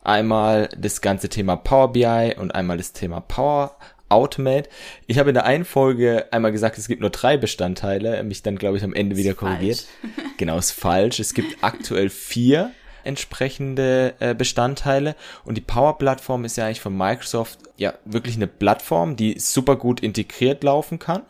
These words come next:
Speaker 1: Also alle Lösungen sind, sind super easy und einfach integriert dann auch zu nutzen.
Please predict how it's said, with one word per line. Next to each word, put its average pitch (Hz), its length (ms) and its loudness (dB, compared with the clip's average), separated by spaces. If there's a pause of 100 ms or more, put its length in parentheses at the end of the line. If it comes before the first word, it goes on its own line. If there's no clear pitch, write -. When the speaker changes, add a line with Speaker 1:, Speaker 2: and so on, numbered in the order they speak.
(320)
Speaker 1:
Also 110 160 4
alle 139 240 6
Lösungen 131 460 2
sind, 113 400 -2
sind 110 200 -4
super 139 360 0
easy 123 320 0
und 110 120 -4
einfach 120 420 -2 (420)
integriert 117 520 0
dann 113 120 -4
auch 104 180 0
zu - 180 -4
nutzen. 139 480 -2